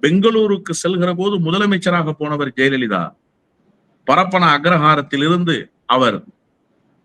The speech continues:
சிறை கொட்டடியில் பூட்டப்படுகிற போது அவர் முதலமைச்சர் அல்ல. இதுதான் சட்டத்தினுடைய வலிமை. ஒரு முதலமைச்சரை ஒரு நொடி பொழுது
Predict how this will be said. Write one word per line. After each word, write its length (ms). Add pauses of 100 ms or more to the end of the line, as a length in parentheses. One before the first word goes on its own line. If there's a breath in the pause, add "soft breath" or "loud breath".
(140)
சிறை 360
கொட்டடியில் 580
பூட்டப்படுகிற 560
போது 240
அவர் 220
முதலமைச்சர் 560
அல்ல. 340 (280)
இதுதான் 420
சட்டத்தினுடைய 760
வலிமை. 540 (540)
ஒரு 200
முதலமைச்சரை 1000
ஒரு 300 (120)
நொடி 320
பொழுது 420